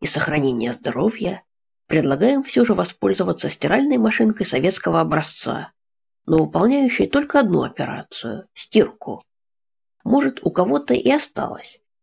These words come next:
и, скорее всего, она должна быть в рабочем состоянии. А если даже и нет, у вас появляется великолепный повод – проявив незаурядную фантазию и недюжинный ум,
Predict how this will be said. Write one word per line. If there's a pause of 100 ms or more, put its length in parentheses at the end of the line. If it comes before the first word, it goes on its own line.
(200)
и,
скорее
всего,
она
должна
быть
в
рабочем
состоянии. (1000)
А
если
даже
и
нет, (320)
у
вас
появляется
великолепный
повод – (320)
проявив
незаурядную
фантазию
и
недюжинный
ум,